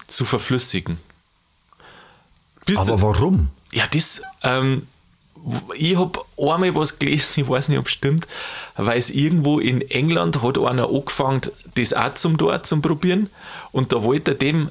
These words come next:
Speaker 1: also ich weiß nicht, ob das stimmt, aber das war da gestanden, dass er dem Engländer da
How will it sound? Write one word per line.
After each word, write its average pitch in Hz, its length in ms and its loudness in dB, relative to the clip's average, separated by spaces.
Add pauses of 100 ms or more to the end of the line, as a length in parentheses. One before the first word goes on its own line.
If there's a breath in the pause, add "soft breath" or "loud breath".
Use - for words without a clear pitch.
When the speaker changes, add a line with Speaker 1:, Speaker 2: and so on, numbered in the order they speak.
(100)
Speaker 1:
also 107 220 -2
ich - 60 -4
weiß 127 240 0
nicht, 123 80 2
ob - 60 -12
das - 100 -2
stimmt, - 360 -4 (260 loud breath)
aber 107 180 0
das 113 160 0
war 120 140 0
da 143 80 2
gestanden, 139 500 0 (200 loud breath)
dass 107 160 0
er 113 80 0
dem 113 180 0
Engländer 135 460 2
da 120 140 2